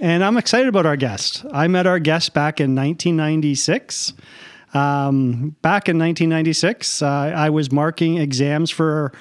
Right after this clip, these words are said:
Humber College in the Board of Funeral Services. And Maggie came in to do her exam here at, uh,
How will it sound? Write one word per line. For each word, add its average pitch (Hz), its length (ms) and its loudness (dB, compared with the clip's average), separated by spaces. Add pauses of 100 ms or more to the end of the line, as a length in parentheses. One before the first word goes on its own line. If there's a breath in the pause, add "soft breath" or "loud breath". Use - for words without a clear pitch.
(140 loud breath)
Humber 165 280 2
College 160 420 0
in 156 80 2
the 143 80 0
Board 139 240 0
of 151 80 -2
Funeral 135 280 0
Services. 143 680 0 (460 loud breath)
And 151 580 0
Maggie 190 540 0
came 185 320 0
in 208 80 2
to 208 80 0
do 196 200 2
her 202 220 2
exam 190 420 2
here 156 220 2
at, 147 240 -2
uh, 156 420 0